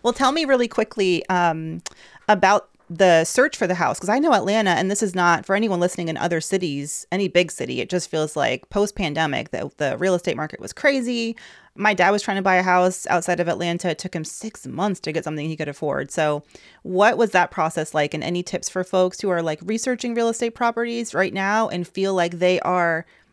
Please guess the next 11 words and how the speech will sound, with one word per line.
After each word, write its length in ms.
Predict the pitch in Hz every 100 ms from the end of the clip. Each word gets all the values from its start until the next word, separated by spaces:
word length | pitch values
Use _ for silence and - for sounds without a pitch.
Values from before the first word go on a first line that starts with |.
| -
like, 280 | 175 160 -
never 380 | 170 196 196
gonna 160 | 196 185
find 220 | 185 185
that 140 | 180 -
sweet 340 | - 180 185
spot 400 | - 180 185 - _ -
as 140 | 175
far 200 | - 160
as 80 | 151
price? 480 | - 160 160 -